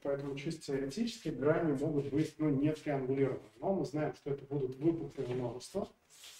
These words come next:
Причём, поскольку все точки, которые у нас там будут,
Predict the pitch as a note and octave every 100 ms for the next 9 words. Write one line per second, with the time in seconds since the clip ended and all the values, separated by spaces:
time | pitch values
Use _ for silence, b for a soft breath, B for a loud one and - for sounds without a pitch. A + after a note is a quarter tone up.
0 | B - _ - D#3 D3+ - E3+ D#3 -
1 | B2+ C3+ - D3 D3 C#3+ - C#3+ D#3 C#3+
2 | - B2+ B2+ - _ _ _ _ _ D#3
3 | - E3 D#3 C#3 C3+ C3+ - C#3+ E3 C#4
4 | - -